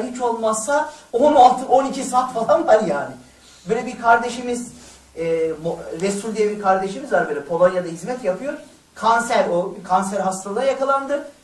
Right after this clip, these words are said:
Doktora gitmiş, doktor demiş ki, "Bir sene ömrüm var." demiş.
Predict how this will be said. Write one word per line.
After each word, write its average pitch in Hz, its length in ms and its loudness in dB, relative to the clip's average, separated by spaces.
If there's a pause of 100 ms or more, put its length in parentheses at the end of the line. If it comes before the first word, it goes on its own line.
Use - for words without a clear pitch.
(240)
Doktora 262 380 6
gitmiş, 269 400 -6
doktor 254 400 0
demiş 302 240 -8
ki, 233 140 -12
"Bir 302 60 -8
sene 247 340 0
ömrüm 220 360 -2
var." 147 220 2
demiş. - 400 -16